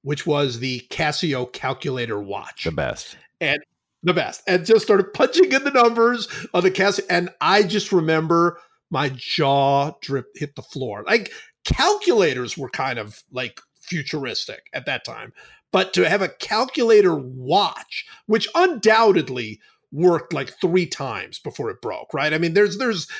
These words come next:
Speaker 1: I mean, it's, he must have just gotten it when he, when he showed it to us, because it worked, and he, we actually all were gathered around as he typed in the numbers. So,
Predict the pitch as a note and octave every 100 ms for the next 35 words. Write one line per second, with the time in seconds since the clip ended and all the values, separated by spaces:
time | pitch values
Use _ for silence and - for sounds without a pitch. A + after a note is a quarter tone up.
0 | - - A3+ A3+ F3 - _ A#3+ A3 -
1 | _ F#3 C4+ D#4 - A3 - A#2 G3 G#3+
2 | - D#3 D3+ C#3 A2+ G#2+ - C#3 C#3 C3
3 | C3 B2 C3 C3 B2 G#2 E3 B2+ B2+ -
4 | _ - B2+ D3+ B2 F#2+ - A#2+ B2+ A#2
5 | - - _ E3+ F3+ E3 A#3+ F3+ G#2 -
6 | - C#3 B2+ C#3 C#3 C#3+ D3 C#3 - C#3
7 | C3 C#3+ C#3 A#2+ B2+ B2+ C#3 C#3 B2+ B2
8 | D3+ E3 D#3 C3 C3 C3 - - - -
9 | E3 D#3 E3 D3 C#3 D#3 E3 E3+ D#3+ -
10 | _ _ - G3 F#3 E3+ E3